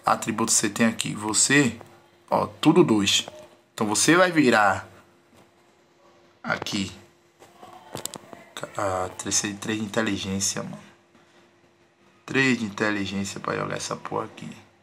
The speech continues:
Pera, o Arquibaldo, coisa ali. Vou botar três de inteligência nesse rapaz aqui. O Arquibaldo tem quatro de inteligência, ele vai dar muito dano crítico. Deixa eu dar só uma olhadinha no meu outro aldeão aqui,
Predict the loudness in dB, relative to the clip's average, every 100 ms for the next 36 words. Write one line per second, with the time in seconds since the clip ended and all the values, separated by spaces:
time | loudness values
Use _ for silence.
0 | _ _ _ _ _ _ -2 2 6 6
1 | 4 0 4 4 4 0 -6 -4 0 4
2 | 4 4 4 4 4 4 4 2 2 2
3 | 2 2 2 0 2 2 2 2 4 4
4 | 2 2 0 -2 -2 -6 -20 _ 2 2
5 | 4 4 4 2 4 4 4 2 2 2
6 | 0 -2 2 4 4 2 0 6 6 6
7 | 8 8 6 2 2 2 2 -2 -6 -18
8 | -18 -20 _ _ _ -6 -4 2 2 4
9 | 4 4 6 4 2 0 4 4 4 2
10 | 4 2 2 -2 -4